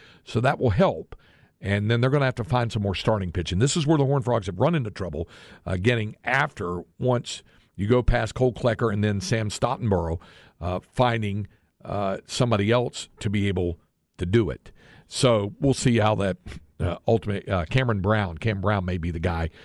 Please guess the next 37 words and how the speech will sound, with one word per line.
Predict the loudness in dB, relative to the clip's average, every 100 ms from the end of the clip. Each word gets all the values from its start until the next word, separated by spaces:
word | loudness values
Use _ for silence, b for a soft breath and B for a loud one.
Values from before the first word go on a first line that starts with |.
| B B
who | -2
gets | 0 -4
the | -2
call | 0 0
tomorrow, | 0 0 -2 -6 b b b b -4
uh, | -4 -2
for | -6
the | -4
Frogs. | -2 -2 -4 -14 b b b
And | 0 2 2 0 -2 -10 _
you | 2 4
have | 4
that | 4
other | 4 4 2 2
elimination | 0 2 4 2 2 0 0
game, | -2 -2 -4 -6 b b b b
uh, | -2 0 0 0
today, | 0 2 2 2 -2 -8 -12 _ _ _ _ _ 0
which | 0 2
will | 2 2
be | 0
Stanford | 0 2 2 0 0 0 0 -4 b -2
against | -2 -2 -6
Tennessee. | 0 2 2 -2 0 0 -2 -12 _ _ _ _ _ _
And | -2 0 0 -2 -4 -10 0
Tennessee | 2 2 0 2 2
was | 0 -2
really | -2 0 4 6 6 4
struggling, | 2 2 2 2 2
obviously, | 2 2 0 2 2
as | 0
so | 0 0
many | 2 2
have | 2
all | 0 -2
season | -4 -2 -2
long, | -2 -2